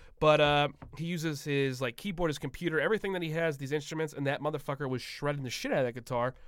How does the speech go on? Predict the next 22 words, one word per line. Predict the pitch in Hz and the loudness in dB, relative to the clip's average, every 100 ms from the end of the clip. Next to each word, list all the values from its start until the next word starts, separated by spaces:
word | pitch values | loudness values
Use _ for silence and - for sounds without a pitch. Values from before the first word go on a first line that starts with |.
| - - - - | -16 -16 -20 -6
uh, | 143 131 127 127 | -2 0 0 0
right | 151 147 | -2 -2
there | 143 | -4
at | 131 | -4
the | 131 | -4
end. | 139 | -6
So | 127 117 - - - | -8 -12 -16 -20 -14
if | 135 - | -14 -8
you | 143 | -6
ha-, | 135 180 - | 0 2 2
if | 135 | 0
you | 151 139 _ _ _ | -4 -6 _ _ _
fast | - 170 - | 4 4 6
forwarded | 165 160 131 - | 6 8 6 2
through | 208 | 0
this | 151 - _ | 0 -2 _
part, | - 113 - | 2 2 -2
um, | 135 117 113 - - - _ _ | -2 -2 -4 -10 -20 -20 _ _
one, | 160 202 185 | 2 4 4
go | 143 | 0
fuck | 139 - 214 240 | -4 4 4 4
yourself, | 147 - 113 110 - | -4 -4 -8 -6 -6